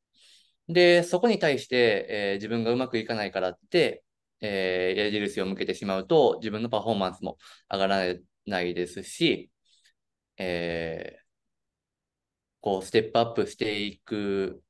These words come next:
のを邪魔してるものになってしまうかなっていうのは、えー、常に感じてるんで、えー、そこは意識するようにはしています。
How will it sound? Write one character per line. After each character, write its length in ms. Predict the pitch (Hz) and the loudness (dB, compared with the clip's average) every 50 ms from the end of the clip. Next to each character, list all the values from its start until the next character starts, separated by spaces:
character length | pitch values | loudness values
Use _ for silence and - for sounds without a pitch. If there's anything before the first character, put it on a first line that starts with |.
| _ _ _ _ _ _ _ _ _ _ - | _ _ _ _ _ _ _ _ _ _ -4
の 300 | 127 110 98 104 143 165 | -2 0 2 4 4 4
を 60 | - | 4
邪 200 | - 127 117 135 | 2 0 0 2
魔 140 | 147 151 143 | 2 2 0
し 80 | - - | -2 0
て 120 | - 151 | 0 2
る 320 | 131 131 127 127 123 - _ _ - | 2 2 2 0 -2 -4 _ _ -8
も 100 | 127 127 | -6 -6
の 80 | 110 98 | -4 -6
に 180 | 90 69 - _ _ _ _ _ - | -6 -10 -14 _ _ _ _ _ -10
な 80 | 104 | -10
っ 60 | 98 - | -8 -6
て 100 | - 95 | -6 -4
し 100 | - 107 | -2 0
ま 60 | 101 | 0
う 80 | 95 | 0
か 80 | - 92 | 0 0
な 100 | 98 104 | 0 0
っ 120 | 107 - | -2 -2
て 100 | - - | -6 -8
い 20 | 95 | -8
う 40 | 90 | -8
の 100 | 85 82 | -8 -10
は、 60 | - - - - - - _ _ _ - | -12 -16 -20 -20 -20 -20 _ _ _ -12
え 280 | - 104 92 90 87 87 | -6 -4 -2 -2 -4 -4
ー、 60 | - | -4
常 140 | - 117 107 | -2 -2 -2
に 180 | 95 82 - _ _ _ _ _ _ _ _ _ _ _ _ - | -2 -4 -10 _ _ _ _ _ _ _ _ _ _ _ _ -6
感 200 | - 95 90 85 | -4 -4 -4 -4
じ 100 | 87 85 | -8 -6
て 120 | 92 95 | -4 -4
る 140 | 90 90 87 | -2 -2 -4
ん 100 | 85 82 | -6 -6
で、 240 | 82 82 82 - - _ _ _ | -6 -8 -8 -10 -14 _ _ _
え 140 | - 113 107 | -8 -8 -6
ー、 20 | 95 | -6
そ 120 | - 117 | -6 -4
こ 100 | - 139 | 0 0
は 160 | 123 104 - - - - _ _ _ | 0 0 0 -4 -16 -20 _ _ _
意 80 | - 104 | -14 -14
識 300 | - - - - - 90 | -14 -16 -14 -12 -12 -10
す 300 | - - - - - - | -10 -12 -16 -12 -8 -4
る 100 | 98 101 | -2 0
よ 100 | 101 95 | 0 0
う 20 | |
に 100 | 90 87 | -2 -4
は 120 | 80 - - _ | -8 -10 -12 _
し 100 | - - | -20 -16
て 100 | 85 82 | -14 -14
い 120 | 80 - | -14 -14
ま 100 | - - | -18 -20
す。 240 | - - _ _ | -20 -20 _ _